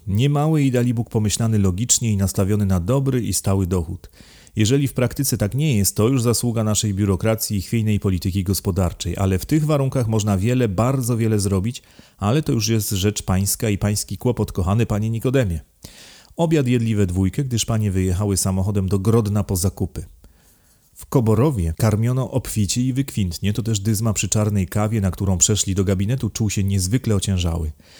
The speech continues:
Natomiast żywy jak rtęć Kunicki nie ustawał w objaśnianiu gospodarki koborowskiej. Otwierał szafy, szuflady, wyciągał jakieś segregatory, rachunki, korespondencję i mówił bez przerwy.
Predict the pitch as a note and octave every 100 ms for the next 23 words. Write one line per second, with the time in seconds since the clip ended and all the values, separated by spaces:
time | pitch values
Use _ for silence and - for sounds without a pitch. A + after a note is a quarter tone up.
0 | - - G#2+ G#2+ B2 A#2 - G#2 G2 C#3
1 | A#2 F#2 F2+ G2 F#2+ B2+ G#2+ - G#2+ G#2+
2 | C3+ - G2+ F#2+ D#3 D3+ - A#2 A#2 G#2+
3 | F#2+ F2+ F2+ E2+ G#2+ G2+ F#2 - E2+ F2+
4 | - F#2+ - F2+ F2+ E2+ - - E2 _
5 | - - - C#3+ - G2 E2 - A#2 A2+
6 | - F#2+ A2+ A#2 F#2+ F#2+ E2+ E2 D#2+ F#2+
7 | - A2 A2 A2 B2 C#3 B2+ B2 G#2 F#2
8 | A#2+ A2+ A#2+ G#2+ F#2 - F#2 A2+ A#2 G#2+
9 | F#2+ A#2 A2+ F#2+ - - D#2+ D#2